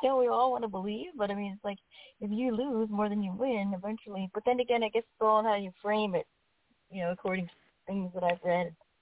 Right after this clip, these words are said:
particular uplifting people that I know <laughs> that say it's, well, it's all in the reframing of it. So maybe we should try to reframe it, or I don't <laughs> know.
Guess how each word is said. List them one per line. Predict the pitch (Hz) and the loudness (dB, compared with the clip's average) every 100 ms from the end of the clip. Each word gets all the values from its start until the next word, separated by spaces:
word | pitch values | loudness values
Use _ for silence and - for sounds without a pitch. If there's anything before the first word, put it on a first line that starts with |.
| - | -14
particular | 208 208 185 - | -8 0 2 2
uplifting | 190 196 190 190 190 | 2 0 -2 -2 0
people | 226 220 190 | 2 2 2
that | 190 | 2
I | 202 233 | 2 4
know | 254 349 - - - | 2 4 2 -4 -20
<laughs> | - - | -20 -2
that | - - - | 0 0 2
say | 254 240 | 4 4
it's, | - - | 0 -4
well, | 233 220 220 | -2 -2 -4
it's | 226 208 - | -10 -6 2
all | 214 214 | 4 4
in | 214 | 2
the | |
reframing | 175 220 247 - 214 226 208 160 156 | -2 -4 -4 -2 0 0 -2 -2 -4
of | 156 | -8
it. | - - | -10 -14
So | 165 | -10
maybe | 185 202 | -8 -6
we | 196 | -8
should | 185 185 | -10 -10
try | 180 185 | -8 -8
to | 180 _ _ _ _ _ _ | -10 _ _ _ _ _ _
reframe | - 180 175 - 170 185 180 | -6 -6 -6 -6 0 2 0
it, | 156 | -2
or | - - - | -6 -12 -8
I | 175 | -2
don't | 180 196 | 4 4
<laughs> | 277 - | 4 2
know. | 240 240 | 2 2